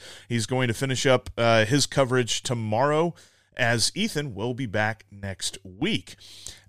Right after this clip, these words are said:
Uh, but as we continue talking about what the offseason plan should be like, Gary's about to detail an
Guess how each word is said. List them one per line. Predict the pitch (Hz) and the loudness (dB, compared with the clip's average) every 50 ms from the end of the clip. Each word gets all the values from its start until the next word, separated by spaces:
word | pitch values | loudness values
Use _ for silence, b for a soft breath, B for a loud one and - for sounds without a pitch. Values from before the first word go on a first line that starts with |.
| _ | _
Uh, | - 117 120 120 120 117 92 117 120 | -2 0 2 2 2 2 0 -2 -4
but | 113 104 135 156 156 - - _ _ _ _ | 0 2 4 4 4 2 -4 _ _ _ _
as | 127 131 139 139 117 120 | 2 2 2 2 2 0
we | 127 139 123 | -2 -4 -2
continue | - 135 127 120 - - 208 220 202 180 160 139 | -2 -4 -4 -2 -2 -2 -2 -2 0 -2 -2 -2
talking | - - 151 - 156 170 - 135 123 | 0 -2 -2 -4 -4 -6 -6 -6 -4
about | 117 113 127 123 123 - | 0 4 4 4 4 2
what | 113 131 160 156 | 2 0 0 0
the | - 117 | 0 2
offseason | 113 120 123 120 - - 131 117 107 110 104 | 4 4 2 2 0 -2 -4 -2 -2 -4 -6
plan | - 123 120 120 117 117 | -4 -4 -4 -2 -2 -2
should | 104 - - 117 101 87 85 | -4 -2 -2 -2 -4 -2 -4
be | 135 185 214 | -2 0 2
like, | 156 120 110 107 104 - - - B B B B B B B B - 101 | 4 4 4 4 2 0 -6 -14 B B B B B B B B -16 -4
Gary's | 95 147 202 240 240 220 220 160 175 | 0 2 4 4 4 2 2 2 2
about | 170 180 180 180 - | 2 2 2 2 2
to | 170 160 | -2 -2
detail | 143 151 135 - 160 165 165 165 156 151 - - | -2 -2 -2 2 4 4 6 6 4 2 0 -2
an | 123 127 127 | -4 -4 -4